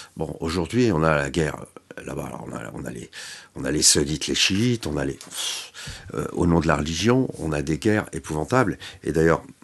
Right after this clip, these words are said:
tout au long du film, euh, on ne sait jamais si on est dans le camp, on est où là, dans le camp chrétien ou le camp, au camp musulman. Alors, regardez la vie de la femme, de la mère qu'on va reconstituer.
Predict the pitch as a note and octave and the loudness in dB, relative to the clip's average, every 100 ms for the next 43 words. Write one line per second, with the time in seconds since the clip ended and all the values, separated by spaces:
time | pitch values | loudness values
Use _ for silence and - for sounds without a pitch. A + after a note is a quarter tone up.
0 | _ _ - - - - - - D3 D#3+ | _ _ -20 -18 -18 -18 -8 -2 4 8
1 | C#3+ A2+ G2 - F#3 C3 C#2 - - - | 8 6 2 0 2 0 -2 -10 -20 -20
2 | - - - - D#2 D#2 D2+ D2 C2+ - | -20 -20 -16 -6 0 2 2 0 -4 -8
3 | _ _ _ _ G#2+ G#2+ B2 B2+ C#3 E3 | _ _ _ _ -2 2 4 6 10 10
4 | E3+ - A#2 A2+ A2 G#2+ - A2 G2+ F#2 | 8 4 4 6 6 4 4 4 4 2
5 | E2+ F#2+ G#2 - - A#2 D#2 D#2 G2 F#2 | 0 2 2 0 0 4 2 2 2 4
6 | A#2 - B2 - D#3+ C3+ - A2+ G2+ F2 | 0 2 -2 2 2 2 2 0 0 -6
7 | F2 G2+ G2+ F#2 F#2+ F#2 E2 - - - | -2 0 0 0 0 0 -2 -12 -20 -20
8 | - - _ - G#2 A2+ B2 B2+ A#2 F2 | -20 -20 _ -2 0 2 4 6 6 4
9 | G#2 F2 D#2 - D3 A#2+ - D#2 E2 D3 | 0 0 -2 0 0 -2 -2 2 6 6
10 | B2+ - - - C#2+ - D2 D2 - - | 4 0 -12 -8 -10 -10 -12 -10 -10 -6
11 | - - | -2 -2